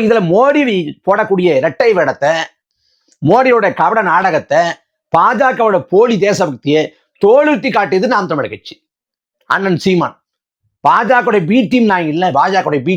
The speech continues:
டீம்னு ஒரு இடத்துல, ஒரு இடத்துல வந்து சின்ன தடம்பரல் இருந்துச்சா, தடுமாற்றம் இருந்துச்சா? உள்ளது உள்ளபடி இந்தியாவிலே, இந்திய பெருநிலத்திலே அண்ணன் சீமான் தான் பேசினாங்க. ஆனா இங்க முந்திக்கிட்டு,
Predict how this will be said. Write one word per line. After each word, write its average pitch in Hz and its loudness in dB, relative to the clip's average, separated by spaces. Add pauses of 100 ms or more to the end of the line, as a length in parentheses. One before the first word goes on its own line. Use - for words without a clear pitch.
டீம்னு 127 -2 (760)
ஒரு 220 4 (100)
இடத்துல, 240 0 (100)
ஒரு 220 2
இடத்துல 262 0
வந்து 202 0 (880)
சின்ன 247 2 (140)
தடம்பரல் 202 0
இருந்துச்சா, 147 -4 (260)
தடுமாற்றம் 240 0
இருந்துச்சா? 151 -4 (1120)
உள்ளது 220 2
உள்ளபடி 214 0 (200)
இந்தியாவிலே, 240 2 (200)
இந்திய 226 0 (140)
பெருநிலத்திலே 233 0
அண்ணன் 214 -4
சீமான் 190 0
தான் 196 -4
பேசினாங்க. 110 -8 (880)
ஆனா 220 0
இங்க 175 0 (120)
முந்திக்கிட்டு, 254 2